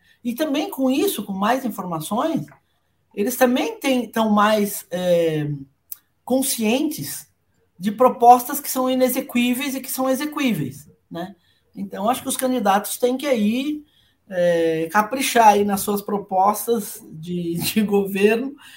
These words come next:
pra apresentar ali os eleitores, porque é isso, né? A gente tem uma, uma população,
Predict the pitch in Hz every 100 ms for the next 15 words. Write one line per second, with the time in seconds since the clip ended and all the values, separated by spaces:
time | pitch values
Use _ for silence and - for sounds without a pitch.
0 | - - 214 214 226 220 247 247 190 196
1 | 196 196 202 208 247 339 240 247 302 -
2 | 370 - 269 277 - _ _ _ _ -
3 | 311 269 240 - 127 - 180 180 202 180
4 | 175 202 202 202 202 240 262 214 185 175
5 | 160 151 147 - _ _ _ 170 170 165
6 | 160 156 156 151 - 185 190 185 175 175
7 | 175 202 233